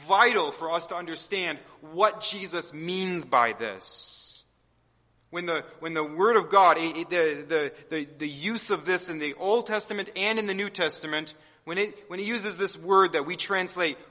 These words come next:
poor, it can mean financially poor. It often does mean financially poor. But the word,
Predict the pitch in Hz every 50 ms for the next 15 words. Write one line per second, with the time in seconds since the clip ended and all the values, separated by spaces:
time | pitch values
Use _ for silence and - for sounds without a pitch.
0 | _ - - 226 247 233 202 180 156 151 165 175 - - - - - 175 185 180
1 | - - - - 233 254 262 285 294 285 269 247 202 - 165 165 170 160 143 139
2 | 143 151 165 190 202 - - - _ _ _ - 202 190 175 175 175 170 - -
3 | - 160 151 - - 160 156 160 156 160 - - - 170 180 185 190 202 190 -
4 | - 185 175 170 - 190 202 233 277 285 277 214 180 - 175 165 156 147 135 131
5 | 135 151 175 190 - - _ _ _ _ _ - 185 165 165 151 147 143 - 147
6 | 143 135 - - 143 135 135 135 135 147 160 - - - - - _ _ _ -
7 | 175 170 - 185 160 175 202 196 196 190 202